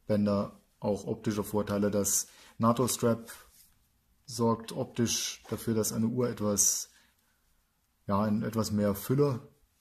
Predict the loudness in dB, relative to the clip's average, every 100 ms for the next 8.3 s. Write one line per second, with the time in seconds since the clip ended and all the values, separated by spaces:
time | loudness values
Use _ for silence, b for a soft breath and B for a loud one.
0 | _ -8 -2 -2 -2 -2 0 2 4 2
1 | 2 -2 _ -4 -2 0 0 0 -2 -4
2 | -4 -4 -4 -2 0 0 0 -2 2 2
3 | 2 0 -6 -10 -6 -2 -2 -2 -4 -6
4 | -10 -10 -16 _ -10 0 2 2 0 -2
5 | -2 0 -2 -2 -4 -2 -2 -2 0 0
6 | -2 B B B -4 -2 -2 -2 0 0
7 | -4 -6 -2 0 2 2 2 0 0 0
8 | 0 -2